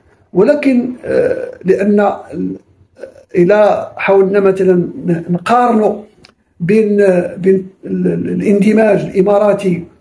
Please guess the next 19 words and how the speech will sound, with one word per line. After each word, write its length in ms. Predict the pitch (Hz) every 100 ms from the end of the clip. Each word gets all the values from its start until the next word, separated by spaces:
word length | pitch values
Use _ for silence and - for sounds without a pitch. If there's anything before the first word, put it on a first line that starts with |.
| -
والتركيب 600 | 180 - - 196 - 202
الجزائري، 640 | 185 170 175 196 269 339 330
غنلقاو 500 | 302 294 320 311 214
هناك 220 | 220 -
فرق، 220 | 190 196
لأن 360 | 208 208 208 - -
الاندماج 800 | - 185 180 - 202 214 220 214
الإماراتي 680 | 170 190 202 202 202 202 190
كان 460 | 185 202 196 185 - - _ -
اندماجا 600 | 190 180 202 220 208 208 202 196 - 190 190 190
من، 360 | 190 190 196 190 185 185
من، 180 | 180 180 180 175 - - 175
نابعا 500 | 220 233 214 202 202
من 260 | 202 190 196
إرادة، 360 | 196 180 180 - - _ _ _ _ -
آه، 580 | 170 160 160 165 - 175
الحكام 760 | 175 175 - 220 202 170 165 -
والشعوب 540 | 180 - 175 185 185
الم-، 260 | 160 160